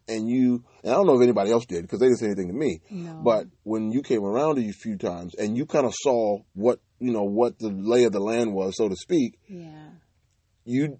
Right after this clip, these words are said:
Speaker 1: even though it didn't make you comfortable,
Speaker 2: Uh-huh.
Speaker 1: you, you, you kind of, "Okay, let me get in where I fit in a little bit." But,
Speaker 2: Mm-hmm.
Speaker 1: but to me, that's organic. And that's something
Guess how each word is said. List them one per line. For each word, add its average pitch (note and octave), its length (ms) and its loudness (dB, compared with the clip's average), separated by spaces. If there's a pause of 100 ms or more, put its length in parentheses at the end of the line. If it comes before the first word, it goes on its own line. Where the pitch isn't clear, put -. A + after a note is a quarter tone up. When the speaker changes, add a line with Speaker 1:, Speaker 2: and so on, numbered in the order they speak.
Speaker 1:
even E3+ 260 -2
though D#3 160 6
it B2+ 80 0
didn't C3+ 260 -2
make C3 260 2
you C3 260 0
comfortable, D#3+ 680 -2 (140)
Speaker 2:
Uh-huh. F3 420 -18 (320)
Speaker 1:
you, B2 380 -2
you, C3+ 220 -2 (140)
you C3+ 100 -4
kind C#3 200 2
of, A#2+ 260 2
"Okay, A#2+ 240 2
let A#2 160 2
me B2 260 -2 (380)
get A#2 180 2
in A2+ 160 2
where A2 160 4
I G2+ 60 2
fit A#2 240 -2
in G2+ 80 -2
a F#2 40 -6
little F#2 180 -6
bit." F2+ 200 -10 (680)
But, G#3 280 -2
Speaker 2:
Mm-hmm. F3+ 300 -16
Speaker 1:
but B2 240 2 (840)
to - 80 6
me, D#3+ 340 4
that's C3+ 280 4
organic. A2 520 -4
And G#2+ 140 -4
that's D#3 240 -4
something A#2+ 480 -2